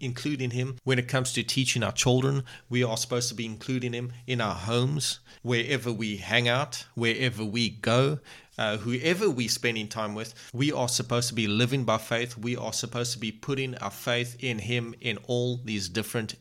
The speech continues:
areas. And, uh, the sad truth is, like, these days, Christians in general, they don't talk about trusting God.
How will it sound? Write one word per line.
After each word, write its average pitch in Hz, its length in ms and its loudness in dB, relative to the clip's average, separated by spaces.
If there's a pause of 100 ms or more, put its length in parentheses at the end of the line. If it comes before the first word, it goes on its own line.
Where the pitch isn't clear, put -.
areas. 113 560 -2 (360)
And, 104 380 2
uh, 101 240 2 (200)
the 123 80 0
sad 131 300 6
truth 123 280 0
is, 110 520 0
like, 104 220 -2
these 131 260 0
days, 117 320 -2
Christians 127 640 -2
in 110 180 -6
general, 123 560 0 (480)
they 117 140 2
don't 127 280 2
talk 160 300 -2
about 110 380 0
trusting 135 480 -2
God. 156 320 0